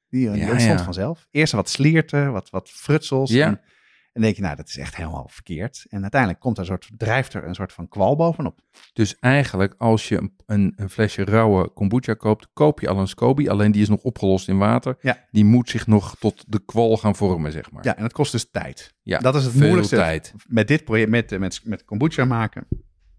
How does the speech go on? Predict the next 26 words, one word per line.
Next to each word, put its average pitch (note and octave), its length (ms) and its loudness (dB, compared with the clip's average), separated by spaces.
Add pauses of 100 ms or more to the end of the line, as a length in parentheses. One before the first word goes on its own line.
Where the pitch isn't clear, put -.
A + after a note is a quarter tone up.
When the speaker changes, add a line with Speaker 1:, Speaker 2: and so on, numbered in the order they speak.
(240)
Speaker 1:
Het - 180 -4
kost D#3+ 200 2
gewoon G#2 160 2
heel A2 200 4
erg - 120 -4
veel F2 160 -6
tijd. - 400 -12
Speaker 2:
Oké. E2+ 360 -10 (420)
Speaker 1:
En, A#2 380 2
eh, G#2+ 100 -2 (180)
maar G2+ 140 2
je B2+ 60 4
kan A2 100 0
Speaker 2:
Ja, - 0 -
Speaker 1:
het - 20 4 (140)
ook D3+ 60 2
Speaker 2:
wachttijd, F2+ 380 0
hè? C#3 120 2
Niet, C3 180 6
Speaker 1:
Wachttijd. C#3+ 320 4
Speaker 2:
niet A#2 100 -2
doetijd. E2 500 0
Speaker 1:
Absoluut. A2 460 -2
Speaker 2:
Nee, G2+ 140 -2
nee, - 80 -6
precies. - 480 -20